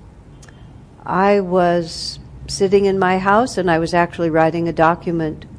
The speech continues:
trying to clarify the situation, and I felt Swami go like that. And in, as long as that took, the emotion just completely went out of me.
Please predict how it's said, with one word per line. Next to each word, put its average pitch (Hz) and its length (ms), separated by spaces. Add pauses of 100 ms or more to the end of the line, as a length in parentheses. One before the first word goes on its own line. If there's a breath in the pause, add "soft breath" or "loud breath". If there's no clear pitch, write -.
(600)
trying 175 300
to 165 80
clarify 170 540
the 160 120
situation, 165 720
and 151 400
I 160 160
felt - 260
Swami 156 300
go 156 120
like - 280
that. - 260 (2500)
And 170 220
in, 160 220 (160)
as 160 160
long 175 240
as 165 120
that 170 280
took, - 360 (1300)
the 175 160
emotion 160 500
just 147 320
completely 151 680 (560)
went 165 200
out 202 260
of 143 180
me. 147 240